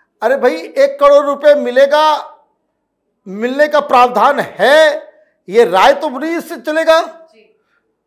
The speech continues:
Speaker 1: प्रधानमंत्री मोदी के दिमाग का आइडिया है या पूरी कमेटी बैठ करके सेना के तरफ से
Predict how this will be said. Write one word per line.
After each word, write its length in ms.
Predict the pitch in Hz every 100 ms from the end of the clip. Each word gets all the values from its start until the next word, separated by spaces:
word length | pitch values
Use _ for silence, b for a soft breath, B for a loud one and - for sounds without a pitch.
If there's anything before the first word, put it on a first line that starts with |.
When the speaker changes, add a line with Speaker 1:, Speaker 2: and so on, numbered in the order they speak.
| -
Speaker 1:
प्रधानमंत्री 680 | 202 208 277 285 277 311 320
मोदी 300 | 247 247 302
के 120 | 302
दिमाग 360 | 269 277 302
का 80 | 294
आइडिया 400 | 285 285 311 294
है 120 | 302
या 160 | 285 294
पूरी 320 | 294 269 302
कमेटी 420 | 302 233 233 262
बैठ 280 | 247 240 277
करके 520 | 294 285 302 240 233 B B -
सेना 280 | 254 247
के 120 | 302 285
तरफ 320 | 254 277 285
से 220 | 311 233